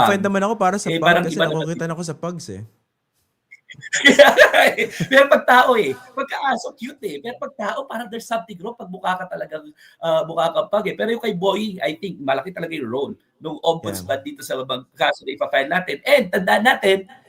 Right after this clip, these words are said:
Speaker 2: sino ba ang takot na takot na pumigil sa appointment nitong si Boying Remulla? Kung ano-ano
Speaker 1: Ah, wala
Speaker 2: mga,
Speaker 1: ako.
Speaker 2: kung ano-ano mga
Speaker 1: Wala ako.
Speaker 2: kaso at pek-
Speaker 1: Is, is there a letter D?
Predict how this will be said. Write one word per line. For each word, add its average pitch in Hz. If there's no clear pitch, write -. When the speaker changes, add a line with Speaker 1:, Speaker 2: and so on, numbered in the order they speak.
Speaker 2:
sino 240
ba 190
ang 214
takot 202
na 180
takot -
na 202
pumigil 190
sa 214
appointment 214
nitong 196
si 202
Boying 190
Remulla? 185
Kung -
ano-ano 220
Speaker 1:
Ah, 214
wala -
Speaker 2:
mga, 214
Speaker 1:
ako. -
Speaker 2:
kung 202
ano-ano 214
mga 208
Speaker 1:
Wala 202
ako. 160
Speaker 2:
kaso 202
at 240
pek- 208
Speaker 1:
Is, -
is 156
there 196
a 185
letter 170
D? 151